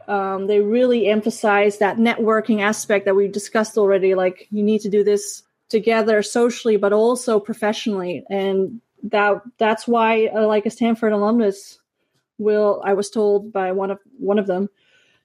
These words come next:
has no qualms reaching out to anyone who ever went to Stanford to ask for help, because they know they have that in common and they're kind of, like, part of that same group. Um, and I think that that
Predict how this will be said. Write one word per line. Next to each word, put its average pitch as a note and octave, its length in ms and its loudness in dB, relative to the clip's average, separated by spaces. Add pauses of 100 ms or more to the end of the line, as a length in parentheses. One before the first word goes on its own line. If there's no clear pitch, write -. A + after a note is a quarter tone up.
(320)
has A#3 280 2
no A#3+ 200 4
qualms C4 720 0
reaching B3 400 0
out A#3 180 0
to A#3+ 260 -4
anyone B3+ 560 2
who A#3 120 0
ever A3+ 180 2
went A#3 140 2
to A3+ 60 -10
Stanford A#3+ 420 -2
to - 80 -4
ask G#3+ 260 -4
for A#3 80 -4
help, C4+ 260 -2
because G3+ 220 -2
they G#3+ 100 2
know A3 300 2
they A3 100 4
have A3 220 -2
that G#3 180 2
in G#3 100 -2
common A#3 380 2
and G3 140 0
they're G3 140 2
kind G#3 260 -2
of, G#3 140 -4
like, G3+ 320 0
part G#3+ 260 0
of G#3 80 0
that G3+ 180 -2
same G3+ 520 2 (580)
group. C4 300 0 (540)
Um, F#3+ 340 -2
and G#3 120 -2
I A3+ 60 2
think C4 220 2
that A3+ 300 2 (100)
that A3 400 2